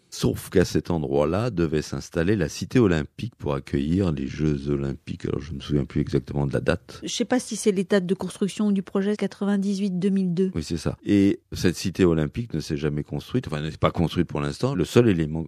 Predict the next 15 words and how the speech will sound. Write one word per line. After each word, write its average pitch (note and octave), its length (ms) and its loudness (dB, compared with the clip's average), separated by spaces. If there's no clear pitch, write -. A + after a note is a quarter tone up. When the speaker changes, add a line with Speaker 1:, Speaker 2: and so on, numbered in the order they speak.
Speaker 1:
réalisé, C#2+ 460 4
c'est D#2 200 -4
ce - 200 -6
stade. - 360 -12
Bon. - 140 0
Alors, A2 300 10
quatre-vingt D2 400 2
mille C2+ 160 -4
places, A2 400 0
comme - 240 -6
le C2+ 80 -8
Stade C#2 260 -4
de D2 100 -4
France. A#2+ 440 -4
Mais C#3+ 400 8